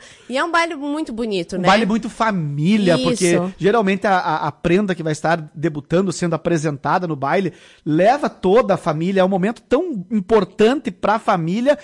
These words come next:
Speaker 2: e tão bonito pra quem vai só pra participar mesmo.
Speaker 1: É, não, é, ele é um baile diferente, né? Ele é um baile que tem, ah, ele tem mais,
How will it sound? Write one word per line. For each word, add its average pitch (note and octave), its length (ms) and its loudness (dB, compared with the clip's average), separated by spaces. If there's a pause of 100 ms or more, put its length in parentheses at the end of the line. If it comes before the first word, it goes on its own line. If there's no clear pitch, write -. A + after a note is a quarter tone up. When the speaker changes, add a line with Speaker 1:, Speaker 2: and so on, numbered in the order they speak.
(140)
Speaker 2:
e F#3 100 0
tão B3 340 2
bonito G#3 320 -2
pra A#3+ 100 -8
quem D4 160 -6
vai C4 160 -4
só A#3+ 220 0
pra F4 140 -6
participar G#4 500 -4
mesmo. G#3 340 -2
Speaker 1:
É, D#4+ 220 -4
não, G4+ 260 -4
é, B3+ 160 -4
ele A#3+ 180 -4
é G#3+ 120 -2
um F4+ 100 -8
baile C4+ 280 -2
diferente, E3 580 -8
né? G3 260 -6
Ele F#3+ 140 -4
é F3+ 80 -2
um A3 80 -8
baile A3 300 -4
que A#3+ 120 -16
tem, G#3 440 -6 (320)
ah, F#3 380 -2 (340)
ele F3 200 -10
tem G3 200 -8
mais, G3 260 -6